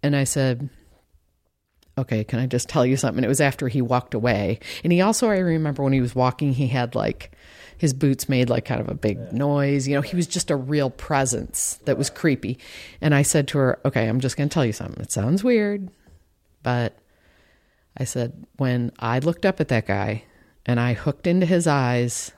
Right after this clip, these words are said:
and he had this really sick smile, my whole body shivered really violently." And she goes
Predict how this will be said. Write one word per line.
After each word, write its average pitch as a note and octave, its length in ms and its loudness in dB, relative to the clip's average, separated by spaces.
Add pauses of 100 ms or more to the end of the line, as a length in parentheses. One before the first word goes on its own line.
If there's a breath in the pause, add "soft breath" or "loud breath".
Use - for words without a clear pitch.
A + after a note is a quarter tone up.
(200)
and C#3 100 4
he B2 60 4
had B2+ 120 2
this A#2 220 -6
really C3 440 2
sick - 360 -2
smile, C3 640 0 (360 loud breath)
my C3+ 120 2
whole C3 400 2
body C3 340 2
shivered G#2+ 480 0
really A#2 240 4
violently." B2 500 2
And - 120 -2
she - 100 -4
goes A2 360 2